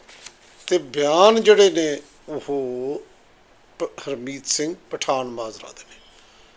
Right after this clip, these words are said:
ਉਸਨੇ ਫਤਿਹ ਬੁਲਾਈ, "ਵਾਹਿਗੁਰੂ ਜੀ ਕਾ ਖਾਲਸਾ, ਵਾਹਿਗੁਰੂ ਜੀ ਕੀ ਫਤਿਹ।" ਉਸ ਤੋਂ ਬਾਅਦ ਉਹ ਕੀ ਕਹਿੰਦਾ ਹੈ? ਕਹਿੰਦਾ, "ਮੈਂ,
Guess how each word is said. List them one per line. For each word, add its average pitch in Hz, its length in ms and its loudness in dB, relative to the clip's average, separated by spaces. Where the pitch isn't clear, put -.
ਉਸਨੇ 151 340 -4
ਫਤਿਹ 165 340 -2
ਬੁਲਾਈ, 165 460 2
"ਵਾਹਿਗੁਰੂ 135 440 0
ਜੀ 139 120 -12
ਕਾ 139 160 -16
ਖਾਲਸਾ, 143 560 -6
ਵਾਹਿਗੁਰੂ 135 400 -6
ਜੀ 135 120 -20
ਕੀ - 160 -20
ਫਤਿਹ।" - 320 -6
ਉਸ 190 160 0
ਤੋਂ 247 180 10
ਬਾਅਦ 226 220 10
ਉਹ 190 100 4
ਕੀ 147 200 -10
ਕਹਿੰਦਾ 127 280 -10
ਹੈ? 104 80 -16
ਕਹਿੰਦਾ, 185 240 6
"ਮੈਂ, 196 160 2